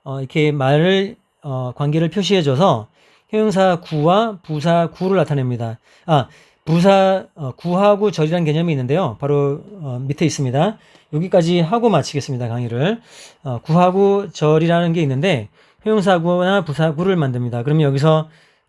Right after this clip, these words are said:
어, 형용사 구나 부사 구가 되는 거죠. 전치사가 이제, 어, 명사하고 합쳐서요. 명사나 대명사하고 합쳐서요. 자, 그리고 접속사가 있는데,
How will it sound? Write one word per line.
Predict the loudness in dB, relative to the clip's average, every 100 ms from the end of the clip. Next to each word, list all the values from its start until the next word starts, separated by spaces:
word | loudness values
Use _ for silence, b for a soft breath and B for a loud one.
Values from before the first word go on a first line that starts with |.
| -12
어, | -8
형용사 | -4 -2 0 2 2 0
구나 | -2 0 2 2 -2 _ _
부사 | -6 0 0 0
구가 | -2 0
되는 | 2 0 -2
거죠. | -4 -4
전치사가 | -4 -4 -2 0 0
이제, | 0 0 0 -2 b b b b
어, | -8
명사하고 | -2 0 2 2 2 0 -2 -2
합쳐서요. | -2 -2 0 0 2 0 -2 _ _ _ _ _ _ _ _ _ -2
명사나 | 2 2 4 2
대명사하고 | 0 -2 -2 -2 -4
합쳐서요. | -4 -6 -4 -2 -2 -4 _ _ _ _ _ _ _ _ _ _ _ B B B B B
자, | 4
그리고 | 4 4
접속사가 | 0 -2 2 4 4
있는데, | 2 2 0 0 -4